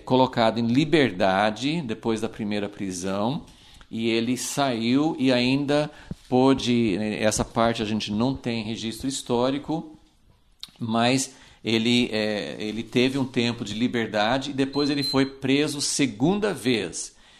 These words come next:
E nessa segunda vez aí que depois ele foi, é, martirizado. Então, o, o segundo Timóteo quatro, ele até fala, é, versículo, capítulo quatro, versículo seis e sete, ele fala que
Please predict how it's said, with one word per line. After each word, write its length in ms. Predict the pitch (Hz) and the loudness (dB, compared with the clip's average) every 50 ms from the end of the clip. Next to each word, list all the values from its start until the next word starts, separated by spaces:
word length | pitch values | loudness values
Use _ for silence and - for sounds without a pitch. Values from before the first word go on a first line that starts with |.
| - - - - _ - | -20 -20 -20 -20 _ -6
E 160 | - 104 107 | -4 -2 0
nessa 380 | 104 117 139 160 180 175 175 135 | 2 4 4 4 4 4 2 0
segunda 500 | - - 147 117 113 139 147 143 139 127 | 2 0 0 2 2 2 2 2 2 0
vez 480 | 104 98 113 120 123 135 143 135 135 | 0 0 0 2 2 2 0 0 0
aí 300 | 135 127 120 117 123 127 | 0 2 2 4 2 0
que 160 | 123 - 139 | 0 -2 -6
depois 580 | - - 127 127 - - 113 117 117 117 117 117 | -2 -2 -2 -4 -2 -4 -4 -4 -4 -6 -6 -6
ele 180 | 120 113 123 120 | -6 -6 -6 -8
foi, 560 | - - - 110 110 113 113 117 123 123 - - - - _ _ - | -8 -6 -4 -2 -2 0 -2 -2 -4 -6 -14 -20 -20 -20 _ _ -10
é, 240 | - 107 107 110 104 | -6 -4 -2 -2 -2
martirizado. 880 | 104 104 110 117 113 - 131 123 139 143 120 113 117 98 92 87 - - | -2 0 -2 0 -2 -2 0 2 2 2 4 4 4 4 4 2 -2 -6
Então, 380 | - 107 95 - 123 127 135 135 135 | -10 -10 -4 2 4 4 4 4 2
o, 460 | 143 147 143 - - 139 135 127 113 | 0 -2 -2 -2 0 0 2 2 2
o 80 | 101 - | 0 -2
segundo 440 | - - 135 107 117 135 143 135 | -2 -4 -2 -2 0 -2 -2 -2
Timóteo 480 | 127 - 143 127 113 113 117 117 170 165 | -4 -4 -4 -2 0 0 -2 -2 -4 -8
quatro, 500 | 170 - 151 151 170 190 185 - 151 147 | -4 0 2 2 2 2 0 -2 -2 -2
ele 140 | 127 123 131 | 0 0 0
até 240 | 127 - - 135 139 | -2 0 -2 -4 -4
fala, 600 | 139 - 120 120 131 139 131 117 107 98 95 - - - - - - _ - | -2 0 2 4 4 4 4 4 4 2 0 -4 -16 -20 -20 -20 -20 _ -8
é, 560 | - 107 107 107 107 101 101 98 98 92 90 90 95 95 95 90 87 87 | -4 -2 -2 0 0 -2 -2 -4 -4 -6 -6 -8 -10 -12 -12 -12 -12 -8
versículo, 580 | 85 101 101 - 107 98 101 104 95 92 - - - - - - - | -8 -8 -6 -4 -4 -4 -2 -4 -6 -6 -10 -12 -14 -18 -18 -16 -10
capítulo 420 | - 104 - 110 104 90 117 113 | -10 -8 -6 -6 -4 -4 -4 -6
quatro, 480 | 117 - 107 104 117 123 117 - 120 98 | -4 0 0 2 4 2 2 0 -4 -6
versículo 480 | 98 95 - - 107 92 - 117 123 | -6 -8 -8 -8 -10 -8 -6 -6 -6
seis 440 | - - - 110 104 113 117 113 98 | -6 -6 -4 -2 0 0 0 0 -2
e 60 | 98 | -4
sete, 460 | 92 - - 101 104 113 117 - - | -6 -6 -2 0 0 0 0 0 -2
ele 100 | 95 95 | -2 -4
fala 360 | 92 - - 104 113 113 110 101 | -4 -2 -2 0 0 0 -2 -4
que 320 | - - 110 107 101 101 | -6 -6 -6 -6 -6 -8